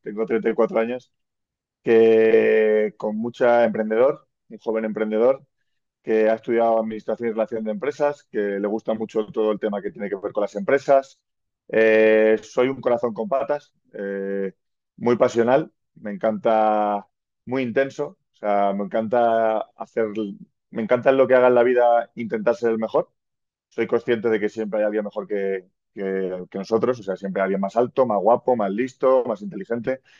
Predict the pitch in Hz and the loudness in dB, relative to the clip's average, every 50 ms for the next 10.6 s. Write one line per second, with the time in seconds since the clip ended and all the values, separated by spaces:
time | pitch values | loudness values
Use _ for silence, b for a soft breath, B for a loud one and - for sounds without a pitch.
0 | b b _ _ _ _ _ - 123 120 123 123 120 117 120 127 135 139 139 143 | b b _ _ _ _ _ 2 4 6 6 6 6 6 6 6 6 6 6 4
1 | 147 147 131 147 147 139 - - 156 147 147 143 147 143 139 127 127 123 - _ | 2 0 0 0 -2 -2 0 2 4 4 4 2 0 -2 -2 -2 -2 -4 -2 _
2 | 135 113 95 127 127 - - - 143 135 135 131 127 123 120 117 110 117 117 113 | -4 -2 0 0 0 -2 -2 -2 -2 -4 -4 -4 -8 -8 -8 -10 -10 -12 -14 -14
3 | 104 - 113 107 107 104 104 104 117 120 123 123 120 - 127 120 120 123 120 120 | -10 -6 -4 -4 -2 -2 2 2 2 2 2 0 0 -2 -4 -6 -4 -8 -10 -10
4 | 113 - 135 135 135 127 110 98 - 101 92 92 92 - _ - 104 92 92 92 | -4 -2 -2 -2 0 -2 -6 -8 -8 -8 -8 -8 -10 -10 _ -8 -6 -4 -4 -2
5 | 90 92 90 90 87 90 87 85 95 107 110 113 113 113 117 127 135 - _ _ | -2 -2 -2 -2 -4 -2 -2 -2 0 0 0 2 2 0 0 -2 -2 -8 _ _
6 | _ _ _ _ _ _ _ - 110 92 120 113 107 123 120 117 - 117 113 123 | _ _ _ _ _ _ _ -8 0 0 0 2 4 4 2 4 2 0 0 2
7 | 117 117 120 117 113 107 101 104 - _ _ _ 104 104 101 - - 90 - 110 | 2 2 2 0 -2 -6 -10 -12 -14 _ _ _ -12 -12 -10 -12 -12 -6 0 2
8 | 107 110 113 110 98 117 107 107 104 101 110 113 - 127 139 - - _ - 104 | 2 4 4 2 0 0 0 2 2 2 0 2 2 0 0 0 -6 _ -12 -10
9 | 85 107 101 104 101 101 101 98 98 95 110 104 95 92 87 87 - - 92 92 | -10 -4 -4 -2 0 0 -2 -2 -2 -2 -4 -6 -6 -8 -12 -14 -14 -12 -10 -8
10 | 92 95 101 104 98 92 - - - 85 87 85 | -6 -2 0 0 -2 -2 -4 -8 -8 -8 -8 -8